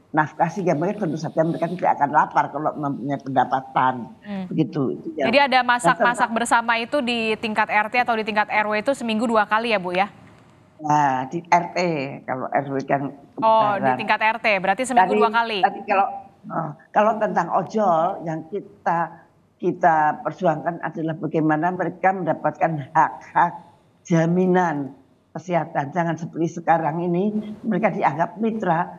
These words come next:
Speaker 1: tetapi dengan men-, melihat pendapatannya dan kerja mereka itu hampir seperti penindasan ya.
Speaker 2: Hmm.
Speaker 1: Mudah-mudahan pemerintah pusat segera membuat suatu kebijakan di mana ojol-ojol itu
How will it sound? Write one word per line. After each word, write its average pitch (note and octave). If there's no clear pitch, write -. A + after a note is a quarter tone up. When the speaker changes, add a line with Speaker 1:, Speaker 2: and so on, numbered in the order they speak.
Speaker 1:
tetapi G#3+
dengan D#3+
men-, E3
melihat E3+
pendapatannya F3
dan D3+
kerja D#3
mereka D#3+
itu F#3
hampir D#3
seperti D#3
penindasan D3
ya. B2+
Speaker 2:
Hmm. -
Speaker 1:
Mudah-mudahan E3
pemerintah D#3
pusat F3+
segera E3+
membuat D3+
suatu D3+
kebijakan D#3
di D3
mana D#3
ojol-ojol F3+
itu G#3